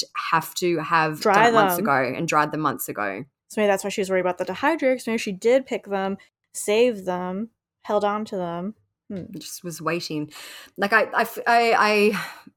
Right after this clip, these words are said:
Speaker 1: I, if, if she did do it, I feel like there has to be a reason why she did it now. Either if it does turn out to be financial, or maybe it's to do with the relationship with the husband, I don't know. But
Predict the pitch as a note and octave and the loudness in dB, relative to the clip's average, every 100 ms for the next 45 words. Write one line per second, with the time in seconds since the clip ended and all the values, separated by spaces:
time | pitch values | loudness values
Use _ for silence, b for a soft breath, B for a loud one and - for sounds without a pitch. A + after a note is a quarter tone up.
0 | - D3+ C4+ D4+ C#4+ D4 - D4+ C4 B3+ | -4 0 2 2 2 2 4 2 2 0
1 | F#3 F#3+ G#3+ A#3+ F#3+ G3+ F#3 F3 G3 F#3 | 2 4 4 4 2 0 0 0 -4 -6
2 | G3 F#3+ F3 F3 E3+ E3+ E3+ E3+ - F3 | -4 -2 -2 -2 -2 0 0 0 -4 -4
3 | D#3 E3 D#3 G3+ C4 B B B B B | -4 0 4 4 2 B B B B B
4 | _ F3+ F3 E3+ D#3+ D3+ C#3 D#2+ - - | _ -2 0 0 0 0 -2 -6 -10 -20
5 | _ _ - D#3 - E3+ - F#3+ F#3 - | _ _ -12 -8 -6 -6 -6 -4 -4 -2
6 | F#3 F3 F3 F#3 F3 E3+ - - D#3+ D3+ | -2 -2 -6 -8 -4 -4 -4 -4 -4 -4
7 | D#3+ D#3+ D#3+ - - E3 E3+ D#3+ D#3+ D#3+ | -2 -2 -2 -4 -12 -6 -6 -6 -6 -4
8 | E3+ D#3 E3+ - - E3 F3 F#3+ - D3 | -4 -4 -6 -8 -8 -6 -2 -2 -2 -6
9 | - D3 C#3+ A#2+ C#3+ - E3+ D#3 D3 | -6 -6 -6 -8 -12 -14 -10 -6 -8